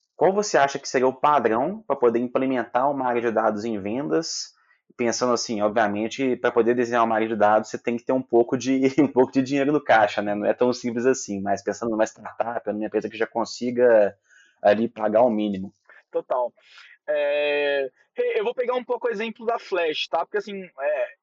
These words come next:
Speaker 2: B I, a parte de dados, principalmente em vendas, né? Até engraçado que a área de vendas foi a primeira área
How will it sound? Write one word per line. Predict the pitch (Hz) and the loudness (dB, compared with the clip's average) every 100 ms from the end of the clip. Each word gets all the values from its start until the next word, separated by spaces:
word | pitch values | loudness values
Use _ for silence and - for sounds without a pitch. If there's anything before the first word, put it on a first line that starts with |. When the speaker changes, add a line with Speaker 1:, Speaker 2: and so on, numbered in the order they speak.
| 160 | -20
Speaker 2:
B | 151 151 208 | -16 -6 -4
I, | 185 196 196 160 | -2 -2 -2 -2
a | 143 | -2
parte | 170 185 185 | -4 -6 -8
de | 143 | -8
dados, | 123 143 160 135 120 110 - - _ | -4 -2 -2 -4 -10 -12 -14 -16 _
principalmente | 165 175 185 190 - | -14 -8 -6 -6 -8
em | 214 220 | -8 -6
vendas, | 156 160 151 127 120 | -4 -4 -4 -6 -6
né? | 143 | -6
Até | 143 170 | -6 -6
engraçado | 170 165 170 165 | -4 -4 -4 -6
que | 175 - - - - | -10 -10 -18 -10 -4
a | 170 | -2
área | 185 190 | -2 -2
de | 180 | -4
vendas | 156 170 196 202 208 - | -4 -4 -4 -4 -6 -4
foi | 214 208 | -4 -4
a | 202 | -4
primeira | 202 196 233 220 | -6 -4 -2 0
área | 208 220 | 0 -2